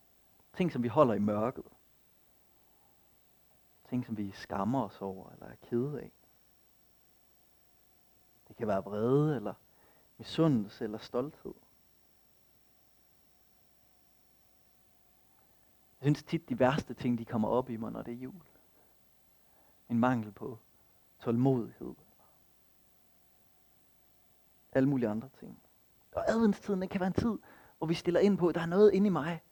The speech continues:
som jeg har brug for at blive reddet fra. Der er noget inde i mig, som jeg har brug for forløsning for." Vi venter på frelse, siger vi kristne. Vi venter på redningen. Vi venter på, at tilgivelsens virkelighed må være det eneste,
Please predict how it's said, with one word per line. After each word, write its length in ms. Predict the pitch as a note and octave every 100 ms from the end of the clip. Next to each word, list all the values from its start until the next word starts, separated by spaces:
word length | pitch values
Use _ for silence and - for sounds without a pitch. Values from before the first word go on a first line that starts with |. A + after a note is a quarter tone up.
| _ - - -
som 100 | -
jeg 60 | D3+
har 80 | D3
brug 240 | - E3
for 300 | - A#2+ B2+ - _ _ -
at 60 |
blive 200 | A#2+ B2+ A2+
reddet 300 | C3 D#3+ C3+
fra. 180 | -
Der 60 | B2+
er 40 |
noget 180 | C3+ D#3+
inde 100 | F3+
i 20 |
mig, 200 | F3 D#3+
som 120 | E3+ D#3
jeg 120 | C#3
har 80 | D3
brug 220 | F#3 F#3
for 100 | C#3+
forløsning 680 | D3 F#3 A3+ C#3+ - -
for." 280 | - - D#3 - _ _ _ _ _ _ _ - -
Vi 100 | D#3
venter 260 | F#3 G#3+
på 280 | F3+ D#3 B2 -
frelse, 760 | - - B2+ C#3 F3+ E3+ - - _ _ _ _
siger 180 | - A#2
vi 80 |
kristne. 400 | G#2+ - - -
Vi 80 | B2
venter 220 | C#3+ F3+
på 280 | F#3 C#3+ B2 - _ _
redningen. 640 | - C3+ F3+ G3 F3+ A2+
Vi 100 | B2
venter 220 | C#3+ E3 F#3
på, 260 | D3 B2+ - _ _ _ _ _ -
at 100 | -
tilgivelsens 800 | - G#3 A3 F3 C#3+ A2+ C3+ C#3+
virkelighed 420 | F3+ F#3+ C#3+ C#3+
må 120 | C3+
være 120 | C3+
det 120 | C#3 -
eneste, 500 | F#3 A3+ G#3+ -